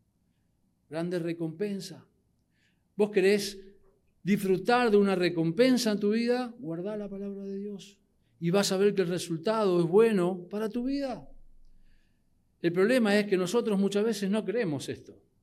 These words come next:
Y entonces sufrimos las consecuencias de vivir en desobediencia a la palabra de Dios. Y después nos preguntamos, "¿Por qué?". Y debemos cambiar nuestro chip.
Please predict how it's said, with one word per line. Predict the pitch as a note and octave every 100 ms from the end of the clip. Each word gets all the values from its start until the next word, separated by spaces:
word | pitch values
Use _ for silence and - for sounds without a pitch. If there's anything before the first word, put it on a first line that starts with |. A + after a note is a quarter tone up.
| _ _ _ _ - _ _ _
Y | E3
entonces | E3 G#3+ A3 A3 -
sufrimos | F3 G#3 A3+ G3+
las | F3
consecuencias | F3+ F3 E3+ C4+ C4 - E3
de | D#3+
vivir | D3+ D#3 F#3 A3+ A#3 A#3+ - _ _ _ _
en | F3+ F#3
desobediencia | E3+ F3+ E3+ F3 C#4 C#4 G3+ E3
a |
la | D3+ C#3+
palabra | D3 C#3+ C#3
de | C3+
Dios. | C#3 C#3+ C3+
Y | F#3
después | G3 C#4
nos | B3+
preguntamos, | A#3+ A#3+ A#3+ C#4 C4+ B3+ - - - _ _
"¿Por | A#3 A3
qué?". | D#3+ A2+ F2+ _ _ _ _ _ _ _ _ _ _ _ _ _ _ _ -
Y |
debemos | D#3+ E3+ G3+ G3+ E3+
cambiar | - E3+ F#3+ G3+
nuestro | F3 D#3+ D#3+
chip. | D#3 A3 F#3